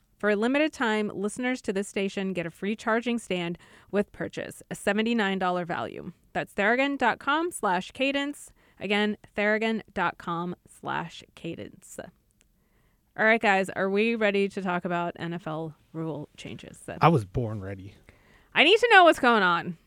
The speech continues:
Speaker 2: Uh,
Speaker 1: And I need Steven's
Speaker 2: <laughs>
Speaker 1: expertise in explaining it to me.
Speaker 2: That's why I'm here. It's a very complicated matter.
Speaker 1: <laughs>
Speaker 2: No, they just added, they're gonna add an extra game to the season, and they're gonna add an extra team to the playoffs. So basically,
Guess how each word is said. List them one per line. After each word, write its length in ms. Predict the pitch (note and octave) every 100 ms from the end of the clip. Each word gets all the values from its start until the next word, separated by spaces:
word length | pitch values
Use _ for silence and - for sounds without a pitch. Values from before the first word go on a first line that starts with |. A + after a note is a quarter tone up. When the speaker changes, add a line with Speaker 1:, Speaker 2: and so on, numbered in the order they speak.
| _ _ - - -
Speaker 2:
Uh, 140 | C#3+ E3+
Speaker 1:
And 80 | A#3+
I 100 | B3+
need 240 | C4 B3+
Steven's 800 | - C4 B3+ B3 A3 G#3 - - _
Speaker 2:
<laughs> 140 | - B2
Speaker 1:
expertise 840 | B3+ - B3+ A#3+ A#3+ A3 G3+ -
in 180 | - G#3
explaining 560 | G3+ - G#3 G3 F#3+
it 120 | F3+ -
to 140 | F3
me. 100 | E3+
Speaker 2:
That's 100 | E3+
why 200 | G2 G#2
I'm 100 | A2
here. 220 | A2+ C3+ A2
It's 140 | -
a 20 |
very 220 | A2 A2
complicated 760 | G2 A2 G#2 A2+ - A2 A2+ G#2
matter. 380 | A2 A#2 G#2+ F#2+ A3+ -
Speaker 1:
<laughs> 160 | -
Speaker 2:
No, 240 | C#3 C3+ C3
they 140 | C3+
just 200 | D3+ -
added, 400 | B2+ B2+ B2+ A#2+ - _ _ -
they're 120 | B2
gonna 260 | C#3+ C#3+ C3+
add 460 | B2 B2 A#2+ A#2 -
an 140 | A2
extra 400 | A2+ A#2 - A2
game 300 | G2+ A#2+ C3
to 80 | C3+
the 80 | A#2+
season, 540 | - A2 G#2 G#2 G2+ _ _ _ _ _ _ _
and 300 | G2 F#2+ F#2
they're 160 | F#2 F#2
gonna 240 | F#2 F2+
add 320 | - F#2 F2+
an 100 | G2
extra 220 | G2+ -
team 180 | G2+ A#2+
to 80 | A2
the 60 | G#2
playoffs. 400 | C3+ A#2 F#2+ -
So 160 | G#2+
basically, 760 | F#2+ A2+ A2 A2 A2 G2+ G2